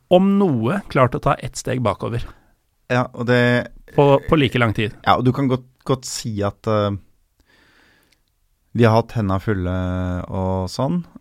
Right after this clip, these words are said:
Speaker 2: eh, men det må jeg bare si at, eh, jeg, nå skal ikke jeg liksom, jeg trenger ikke engang å pushe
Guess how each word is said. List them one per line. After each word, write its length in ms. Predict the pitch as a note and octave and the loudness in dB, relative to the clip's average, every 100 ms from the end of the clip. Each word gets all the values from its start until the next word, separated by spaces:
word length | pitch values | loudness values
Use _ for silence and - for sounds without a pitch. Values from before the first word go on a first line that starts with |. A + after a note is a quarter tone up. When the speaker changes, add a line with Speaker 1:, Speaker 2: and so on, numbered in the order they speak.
| - | -10
Speaker 2:
eh, 560 | G#2 G2 G2 G2 F#2+ F#2+ _ _ G#2 | -6 -4 -4 -4 -6 -8 _ _ -2
men 340 | A2+ A#2+ - - G#2+ | 0 0 -2 -6 -2
det 100 | A#2 | 0
må 100 | B2+ | 2
jeg 60 | B2+ | 2
bare 100 | G#2+ | 0
si 240 | - F#2 | -2 -4
at, 260 | - - - | -4 -6 -2
eh, 1040 | G#2 G#2 G#2 _ _ _ - A2 G#2+ G#2 - | 0 0 -2 _ _ _ -12 -6 -6 -6 -6
jeg, 480 | A2+ A2+ A2+ A2 - _ _ _ _ | -4 -2 0 -2 -6 _ _ _ _
nå 100 | - | -10
skal 140 | C3+ C3 | -2 0
ikke 160 | A2 G#2 | 2 2
jeg 100 | G2+ | 2
liksom, 960 | G2+ G2 F#2+ F#2+ F#2+ F#2 F#2 F2+ F2 - - - - _ _ - | -2 -4 -4 -4 -4 -4 -6 -6 -10 -14 -20 -20 -20 _ _ -16
jeg 120 | A2 | -10
trenger 220 | B2+ G#2+ | -4 -2
ikke 120 | G2 C3 | -2 0
engang 180 | G#2 G#2 | 0 0
å 40 | |
pushe 420 | A#2+ G#2+ - A2 | -4 -6 -6 -8